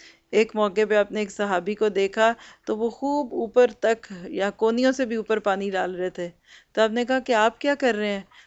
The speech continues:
तो कहने लगे, "अल्लाह के नबी, मैं अपनी चमक बढ़ा रहा हूँ, यानी मैं ज़्यादा दूर तक अपने हिस्से को चमकाना चाहता हूँ।"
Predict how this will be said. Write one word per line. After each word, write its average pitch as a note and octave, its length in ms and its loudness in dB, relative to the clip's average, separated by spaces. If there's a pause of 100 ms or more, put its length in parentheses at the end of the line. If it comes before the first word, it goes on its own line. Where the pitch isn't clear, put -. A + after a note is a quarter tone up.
तो G#3 60 -10
कहने A3 220 -2
लगे, A3+ 140 0
"अल्लाह A3+ 200 4
के A#3 140 0
नबी, A#3 240 0
मैं A#3+ 120 0
अपनी A3+ 240 -2
चमक G3+ 340 -4
बढ़ा G3+ 320 -2
रहा F3+ 120 -4
हूँ, F3+ 160 -12 (560)
यानी A3+ 180 -4
मैं B3 180 4
ज़्यादा A#3+ 380 4
दूर A#3 360 -2
तक A3+ 180 -2
अपने G#3+ 240 -4
हिस्से G#3 300 -2
को G#3 140 -2
चमकाना G3+ 520 -4
चाहता G3 340 -4
हूँ।" A#3 140 -6